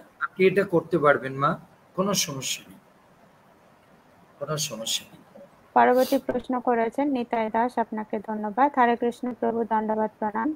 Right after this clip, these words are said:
Speaker 2: প্রভু, আমরা, আহ, প্রসাদী প্যাকেটজাত বিস্কুটের গায়ে উপাদান লেখা দেখে কি খাওয়া যাবে?
Speaker 1: হ্যাঁ, অবশ্যই উপাদান দেখে তারপর খেতে হবে। যদি vegetarian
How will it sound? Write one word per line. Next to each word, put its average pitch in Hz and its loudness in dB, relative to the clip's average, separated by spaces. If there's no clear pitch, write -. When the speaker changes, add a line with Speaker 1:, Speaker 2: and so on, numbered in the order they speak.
Speaker 2:
প্রভু, 254 6
আমরা, 240 4
আহ, - -4
প্রসাদী 269 8
প্যাকেটজাত 233 4
বিস্কুটের 233 2
গায়ে 208 4
উপাদান 247 4
লেখা 240 2
দেখে 240 2
কি 240 -2
খাওয়া 220 6
যাবে? 214 0
Speaker 1:
হ্যাঁ, 190 4
অবশ্যই 175 2
উপাদান 175 4
দেখে 180 4
তারপর 180 4
খেতে 160 0
হবে। 151 2
যদি 156 2
vegetarian 185 2